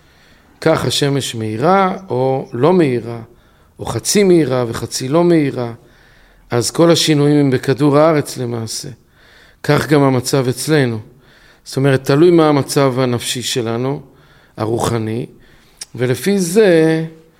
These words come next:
האור האלוקי מאיר או לא מאיר, נוצרות כאן קטסטרופות, או שנוצרות כאן, אה, חוויות, אה, טובות.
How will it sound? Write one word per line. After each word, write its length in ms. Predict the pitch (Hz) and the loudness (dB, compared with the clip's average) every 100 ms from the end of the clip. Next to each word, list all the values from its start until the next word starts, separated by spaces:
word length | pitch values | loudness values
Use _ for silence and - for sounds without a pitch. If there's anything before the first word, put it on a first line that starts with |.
| _ _ - | _ _ -2
האור 280 | 143 156 156 | 2 2 4
האלוקי 500 | 156 139 131 - 156 | 2 2 -2 -4 -2
מאיר 460 | 135 135 185 165 | 0 2 4 4
או 140 | 131 123 | 4 2
לא 160 | 147 | 2
מאיר, 480 | 170 165 143 131 120 120 - _ _ _ _ _ _ _ | 2 2 2 0 -4 -10 -20 _ _ _ _ _ _ _
נוצרות 540 | 127 123 - 135 156 - | -2 0 0 2 2 2
כאן 180 | 151 | -2
קטסטרופות, 1080 | 135 127 - 120 - 139 160 - 147 127 - - _ _ _ _ _ | 0 -2 -4 -4 -2 0 0 0 -6 -6 -10 -20 _ _ _ _ _
או 160 | - 135 | 0 0
שנוצרות 840 | - 160 139 - - 113 127 127 | 2 2 2 -2 -4 -2 -4 -6
כאן, 400 | - 139 135 135 | -6 -4 -2 -2
אה, 480 | 139 139 139 135 135 135 - _ - _ _ _ _ _ _ _ _ - - | -2 -2 -2 -4 -6 -10 -16 _ -20 _ _ _ _ _ _ _ _ -10 -4
חוויות, 640 | 123 131 131 131 143 - 151 | 0 0 2 2 0 -2 -2
אה, 260 | 151 151 147 | 0 -2 0
טובות. 640 | 160 180 294 - - - | 0 2 0 -4 -14 -16